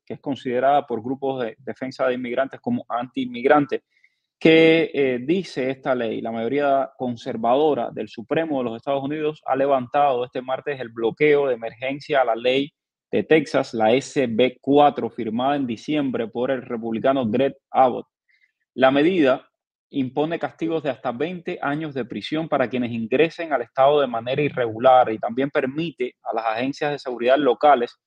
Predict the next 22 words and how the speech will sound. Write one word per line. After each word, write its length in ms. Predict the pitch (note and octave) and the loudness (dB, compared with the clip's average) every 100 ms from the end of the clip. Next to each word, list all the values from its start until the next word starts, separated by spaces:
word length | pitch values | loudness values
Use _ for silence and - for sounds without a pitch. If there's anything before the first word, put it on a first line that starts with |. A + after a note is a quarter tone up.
| _ _ _ | _ _ _
solicitar 580 | D3 C3+ C3+ C3+ D3+ | 0 0 0 2 2
papeles 380 | D3+ C#3+ D3+ E3 | 2 2 2 2
a 80 | D3+ | 0
cualquier 440 | - A#2 - D3+ | 0 -2 0 -2
persona 440 | D3+ C3 - D#3 D3+ | 0 -4 -4 -6 -6
sospechosa 880 | - C#3 - B2 - E3+ E3 - E3 | -2 -4 -2 -8 -4 -2 -2 -2 -2
de 80 | |
haber 180 | A#2+ B2 | 2 2
ingresado 720 | C#3+ C3+ A#2+ - C#3+ D3 D3 _ _ - | 0 -2 -4 0 2 2 -2 _ _ -6
al 220 | - A#2+ | -6 -2
país 440 | A#2+ A#2+ C#3 D#3+ _ | 2 4 2 -4 _
ilegalmente. 840 | - A#2 A2+ B2+ B2+ C3 B2 F#2+ _ _ _ _ _ _ _ | -6 0 2 2 2 0 0 -2 _ _ _ _ _ _ _
Y 200 | - E3 - | 0 0 2
el 120 | C#3+ | 2
aspecto 640 | B2 - G#3 F3 - C3 | 2 0 0 0 -4 -6
más 220 | - C3+ C#3 | -2 -4 -2
polémico 600 | D#3 D3+ E3 C#3 A2 B2 | -2 0 2 0 0 0
de 80 | C3+ | -2
esta, 480 | C3 D#3 C#3+ C#3 - - | -2 2 2 2 -4 -12
eh, 260 | B2 A2+ | -6 -4
norma 560 | A2 D3+ D3 B2 B2 C3 _ _ _ _ _ - | -4 -2 -2 -2 -4 -8 _ _ _ _ _ -2
es 480 | C3+ C#3+ - - | 2 2 -2 -20